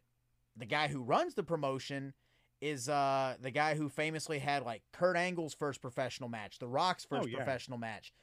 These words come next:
Speaker 1: So, and, uh, we did the Randy Savage thing earlier, you know, like,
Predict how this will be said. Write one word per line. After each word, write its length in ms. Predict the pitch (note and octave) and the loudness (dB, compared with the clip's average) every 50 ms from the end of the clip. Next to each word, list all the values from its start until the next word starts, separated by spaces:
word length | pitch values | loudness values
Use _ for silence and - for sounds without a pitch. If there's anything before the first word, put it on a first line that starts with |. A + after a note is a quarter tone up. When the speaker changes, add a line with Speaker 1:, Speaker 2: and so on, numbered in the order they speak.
| _ _ _ _ _ | _ _ _ _ _
Speaker 1:
So, 580 | - - - F#3+ F3+ F3 E3+ E3+ D#3+ D#3 D3 - - | -10 -2 2 4 6 8 8 6 6 2 -2 -4 -4
and, 160 | D3+ D3+ D3 | -4 -4 -2
uh, 140 | C3 C#3+ D3 - _ _ - | -2 -4 -6 -6 _ _ -4
we 180 | C3+ D3 D3 C3+ - _ _ _ - A#2 | -4 -2 -2 -4 -8 _ _ _ -18 -12
did 180 | A2+ - D#3 | -10 -8 -6
the 80 | B2+ C3 | -4 -2
Randy 280 | C3+ C#3+ D#3 E3 E3 D3 | 0 0 0 0 0 0
Savage 420 | - F#3 F#3+ A3+ A#3+ G3+ - - | 0 4 4 4 2 2 -2 -2
thing 200 | - E3+ D3 C#3 | -2 -2 -2 0
earlier, 340 | C3 C#3+ C#3+ C3+ B2+ A2+ G#2+ | 0 0 0 0 0 -2 -4
you 140 | A2 A#2 B2+ | -6 -6 -4
know, 60 | B2 | -4
like, 140 | A#2+ A2+ G2+ | -6 -6 -10